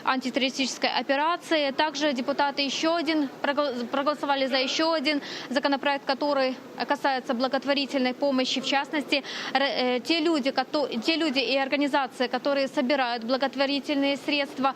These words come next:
в том числе и на свой банковский счёт, не будут платить налог на доходы физических лиц на эту благотворительную сумму. От этого же налога освобождаются также крымчане, котор-,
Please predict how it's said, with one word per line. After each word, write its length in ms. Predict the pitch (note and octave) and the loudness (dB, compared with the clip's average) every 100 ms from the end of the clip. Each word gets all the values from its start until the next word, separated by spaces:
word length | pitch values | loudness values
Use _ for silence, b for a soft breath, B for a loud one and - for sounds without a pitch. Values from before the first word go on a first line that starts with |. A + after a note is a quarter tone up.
| B - | B -2
в 40 | |
том 180 | D#4 D4 | 0 0
числе 260 | C#4 C#4 C4 | -2 0 0
и 120 | C#4+ | 2
на 120 | C#4 | 0
свой 260 | - C4+ B3+ | 0 0 0
банковский 540 | B3 B3 B3 - C4+ | 0 0 -2 -2 -4
счёт, 260 | - F4 E4 | 0 -2 2
не 140 | D4+ | 0
будут 400 | C#4 C#4+ A#3+ A#3+ | 2 0 -2 -2
платить 520 | - A#3+ A#3+ E4 E4 | -2 -2 0 -2 0
налог 400 | C#4 B3 C4 D#4 | 0 2 2 0
на 100 | C#4 | 0
доходы 460 | A3+ A#3+ D4 C#4+ C#4 B B - | -2 -2 0 0 0 B B -2
физических 580 | C#4+ C#4+ A#3+ - B3+ C4+ | 0 0 -2 -4 -2 0
лиц 200 | E4+ - C#4+ | 0 0 -2
на 100 | B3 | 0
эту 260 | C#4 D4 | 0 -2
благотворительную 760 | A#3 A#3 A#3 B3+ C#4 C4+ C4 B3+ | -2 0 -2 -2 -2 -2 -2 -2
сумму. 360 | B3 C4+ A3+ A3 B B | 0 0 0 -2 B B
От 200 | - D4 | 0 0
этого 260 | C4 A3+ | 0 -2
же 120 | A#3 B3 | 0 2
налога 420 | C4+ E4 F4+ C#4+ | 2 2 2 0
освобождаются 680 | B3 B3+ B3+ B3 C4+ C4 | 0 0 0 0 0 0
также 300 | C4 C4+ C4+ | -2 -2 -2
крымчане, 580 | - C#4 C4 D4 C4 D#4 | 0 0 2 0 0 -2
котор-, 400 | D#4 C4+ C#4 A#3 | -2 0 0 -2